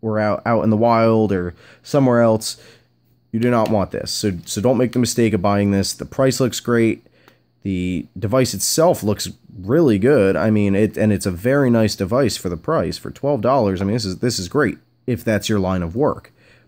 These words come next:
Not sure how accurate it is because I don't have anything to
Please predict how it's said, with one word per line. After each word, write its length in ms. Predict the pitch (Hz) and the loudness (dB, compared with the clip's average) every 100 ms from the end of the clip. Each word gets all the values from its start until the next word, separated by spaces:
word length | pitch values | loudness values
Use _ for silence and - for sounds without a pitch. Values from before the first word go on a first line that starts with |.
| - | -4
Not 320 | 127 131 - | -2 -2 -4
sure 220 | - 127 | -2 -2
how 160 | 117 110 | 0 0
accurate 500 | 117 117 107 95 92 | 0 0 -2 -2 -2
it 60 | |
is 280 | 92 101 101 | 0 0 -2
because 540 | - 98 98 92 90 87 | -6 -4 -2 -2 -4 -4
I 80 | 95 | -4
don't 180 | 95 95 | -4 -4
have 220 | 104 95 | -4 -2
anything 460 | 95 87 95 90 85 | -2 -2 -4 -4 -6
to 400 | - 90 85 | -6 -6 -6